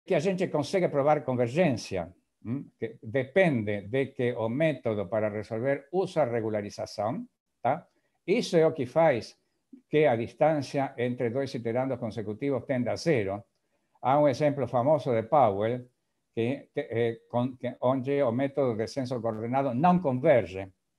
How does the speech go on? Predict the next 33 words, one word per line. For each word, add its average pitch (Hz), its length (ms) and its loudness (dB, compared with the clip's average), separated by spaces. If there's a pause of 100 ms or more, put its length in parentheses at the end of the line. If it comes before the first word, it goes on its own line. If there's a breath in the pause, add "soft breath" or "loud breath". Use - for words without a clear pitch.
(1300)
Mas - 140 -2
como 185 160 2
é 185 40 0
que 185 80 0
ele 151 140 4
faz? 95 400 0
Ele 131 120 -4
faz, 110 300 -4
em 123 120 -4
cada 202 280 6
iteração, 120 680 0 (120)
ele 160 260 -2
minimiza 202 540 2
totalmente 170 560 2
a 151 40 -2
função. 151 520 -2 (1080)
E 113 80 -4
aí 170 220 4
obtém 156 320 0
um 147 80 -2
ciclo, 165 480 -4
é 135 160 -4
um, 139 120 -8
é 135 100 -2
um 147 100 -4
exemplo 127 420 -2
em 120 40 0
R 139 260 0
três, 208 480 0 (240)
onde 127 220 0
obtém 147 260 0
um 135 120 0
ciclo 123 680 -2